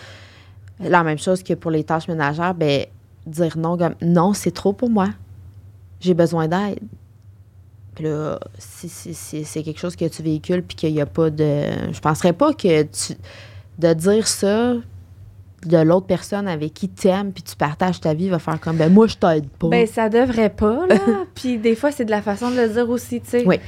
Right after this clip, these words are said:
Speaker 2: C'est sûr que si ça fait, euh, trois ans que tu refoules, là, t'écoutes le podcast, tu dis, « À soir, ça se passe. »
Speaker 1: Ouais.
Speaker 2: Puis, euh, <laughs> tu, tu sors, toi, tu vides ton sac,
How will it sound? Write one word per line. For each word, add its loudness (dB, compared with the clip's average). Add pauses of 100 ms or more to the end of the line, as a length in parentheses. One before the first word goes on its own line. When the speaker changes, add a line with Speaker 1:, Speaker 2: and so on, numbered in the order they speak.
(120)
Speaker 2:
C'est -2
sûr 0
que 4
si -4
ça -2
fait, 4
euh, 4
trois 2
ans 2
que -10
tu -4
refoules, 2
là, 2
t'écoutes -2
le 2
podcast, 0
tu -10
dis, « 2
À 2
soir, 0
ça -2
se -10
passe. » 0
Speaker 1:
Ouais. 4 (500)
Speaker 2:
Puis, 2 (400)
euh, 0
<laughs> -20
tu, -6
tu -18 (160)
sors, 2
toi, -2
tu -10
vides -2
ton 2
sac, 0